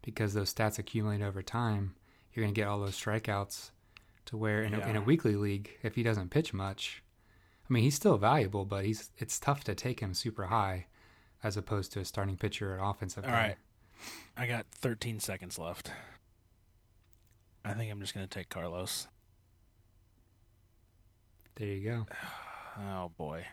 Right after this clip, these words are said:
Speaker 2: All right. I don't know how I feel about that.
Speaker 1: Well, with your drop that you made, I think it was destiny.
Speaker 2: With my drop? What do
Speaker 1: In
Speaker 2: you
Speaker 1: the
Speaker 2: mean?
Speaker 1: last episode.
Speaker 2: Oh, yeah.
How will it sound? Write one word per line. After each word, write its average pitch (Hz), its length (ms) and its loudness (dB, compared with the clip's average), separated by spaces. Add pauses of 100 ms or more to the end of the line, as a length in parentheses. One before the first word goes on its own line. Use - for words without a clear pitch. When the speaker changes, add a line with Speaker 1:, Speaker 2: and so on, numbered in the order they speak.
Speaker 2:
All 98 60 -12
right. 85 260 -4
I 92 40 -6
don't 101 100 -8
know 95 80 -8
how 92 140 -10
I 87 80 -10
feel 92 180 -6
about 87 240 -2
that. 92 240 -6 (2250)
Speaker 1:
Well, 110 320 0 (800)
with 117 220 0
your 107 100 4
drop 104 480 2
that 113 160 -4
you 110 80 -2
made, 104 460 0 (120)
I 110 40 -10
think 95 200 -8
it 104 60 -8
was 101 160 -8
destiny. 98 640 -8 (1700)
Speaker 2:
With 123 160 -6
my 110 160 -2
drop? 104 600 0 (1000)
What 104 80 -10
do 104 40 -8
Speaker 1:
In 110 40 -4
Speaker 2:
you 104 60 -2
Speaker 1:
the 101 60 -2
Speaker 2:
mean? 98 100 -2
Speaker 1:
last 98 260 -2
episode. 98 500 -6 (1000)
Speaker 2:
Oh, 107 400 2
yeah. 90 220 -6